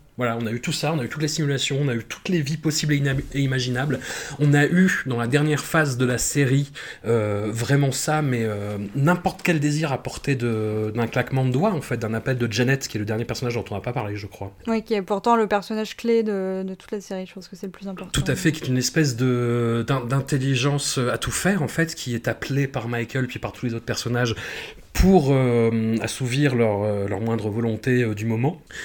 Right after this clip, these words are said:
Speaker 1: Et c'est un personnage qui vit dans un, un vide par ailleurs. Et, euh, enfin bon, c'est, c'est, c'est quelque chose qui conceptuellement et philosophiquement est aussi très intéressant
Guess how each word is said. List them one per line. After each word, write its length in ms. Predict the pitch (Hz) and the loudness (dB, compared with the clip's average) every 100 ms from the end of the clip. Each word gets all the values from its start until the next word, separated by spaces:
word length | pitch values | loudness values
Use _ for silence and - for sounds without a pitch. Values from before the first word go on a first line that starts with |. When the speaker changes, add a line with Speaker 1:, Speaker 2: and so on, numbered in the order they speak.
| - - | -12 -10
Speaker 1:
Et 40 | - | -4
c'est 100 | 123 | -2
un 60 | |
personnage 280 | 117 131 123 | -2 0 0
qui 120 | 127 | 0
vit 80 | 127 | 0
dans 200 | 123 104 | 0 -2
un, 240 | 101 107 | -4 -4
un 200 | 110 110 | -2 -2
vide 320 | 104 139 160 165 | 0 2 4 2
par 240 | - 110 | 2 -2
ailleurs. 440 | 117 117 135 151 | -2 -4 -4 -6
Et, 120 | 110 98 | -6 -6
euh, 180 | 95 95 92 92 92 92 92 92 92 | -8 -8 -10 -10 -10 -12 -12 -12 -12
enfin 180 | 95 127 | -10 -6
bon, 120 | 120 | -4
c'est, 160 | 117 180 | 0 0
c'est, 180 | - 180 | 2 0
c'est 180 | 151 151 | 0 -2
quelque 140 | 139 | -2
chose 180 | - 170 | -4 -4
qui 140 | 151 | -6
conceptuellement 600 | 139 131 151 151 147 151 | -4 -2 -2 -2 0 2
et 200 | 139 117 | 2 0
philosophiquement 480 | 107 127 123 - 147 | -2 -2 -4 -4 -4
est 40 | 110 | -4
aussi 160 | - | -8
très 220 | - - 131 | -10 -4 -4
intéressant 420 | 120 113 - | -2 -4 -4